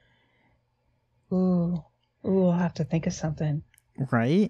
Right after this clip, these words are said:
Speaker 2: I need to look at new music, look, doing a different out intro. Outro I'll probably keep the same. Maybe do some mid-break, diff-, so one of the mid, like, the, the start mid-breaks. I might change that too.
Speaker 1: Make that one
Speaker 2: The
Speaker 1: too.
Speaker 2: ending mid-break's fine, 'cause I like the spell whipping.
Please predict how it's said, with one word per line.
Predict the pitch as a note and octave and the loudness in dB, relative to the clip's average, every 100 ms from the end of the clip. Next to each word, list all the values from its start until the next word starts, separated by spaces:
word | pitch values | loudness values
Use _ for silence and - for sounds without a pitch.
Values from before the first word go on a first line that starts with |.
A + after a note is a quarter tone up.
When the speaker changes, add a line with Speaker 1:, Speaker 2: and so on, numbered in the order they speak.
| C#3 | 4
Speaker 2:
I | |
need | C3+ B2+ | 4 4
to | B2 | 2
look | A#2+ A#2+ | -2 0
at | A2 | 2
new | A#2+ | 4
music, | C3+ F#3 F#3 F3+ F3 F3+ F3+ | 4 6 4 4 2 2 2
look, | D3+ A#2 A2+ C3+ | 0 -2 -2 -4
doing | A#2 G#2+ | -2 0
a | G#2+ | -2
different | G#2 - - | -6 -8 -10
out | C#3+ D3 - | -6 -6 -4
intro. | D#3+ D#3+ D#3 - D3+ D3+ D3+ D3+ - - - - | -2 -2 -2 2 4 6 4 0 -6 -20 -10 2
Outro | D3 C#3+ C#3 | 4 6 8
I'll | B2 | 8
probably | - A#2+ A2 | 6 4 2
keep | G#2+ - A#2+ | -4 -8 -8
the | G#2 | -4
same. | - A2 A2 A2 A2+ - | 0 0 0 -2 -4 -8
Maybe | B2 D#3+ C4+ B3+ | -2 0 2 2
do | A#3 A3+ A3+ | 2 2 2
some | - G3 | 4 4
mid-break, | F#3 E3 C#3 A#2+ - | 4 4 2 2 0
diff-, | C3+ - | -2 -2
so | - E3+ | -6 -4
one | - D3 D#3 E3+ E3+ | -2 0 2 4 4
of | |
the | D#3 | 4
mid, | C3+ - | 2 0
like, | B2+ A#2+ | -2 -2
the, | - A2+ - | -6 -8 -8
the | - | -8
start | - - - D3+ - | -8 0 4 4 4
mid-breaks. | A2 G2+ G2 F2+ - - - _ _ _ - | -4 -4 -6 -8 -12 -20 -20 _ _ _ -2
I | B2+ | 0
might | A2+ A2+ A2+ | 2 0 -4
change | - A2 G#2 - | -6 -4 -4 -6
that | F#2+ F#2 - | -8 -8 -8
too. | - E2+ - - | -8 -8 -12 -14
Speaker 1:
Make | F3+ - | -14 -14
that | - | -14
one | F#3 - | -14 -6
Speaker 2:
The | - | -4
Speaker 1:
too. | F#3 | 0
Speaker 2:
ending | C3+ C3+ C3+ C3 | 0 2 2 2
mid-break's | B2 A2+ A2 G#2 | 0 0 -2 -4
fine, | - G2+ E2+ F2+ | -6 -6 -6 -8
'cause | B2 - | -10 -10
I | |
like | - G2+ | -8 -8
the | - | -8
spell | - G#2 G2 | -8 -6 -6
whipping. | - - - | -8 -12 -12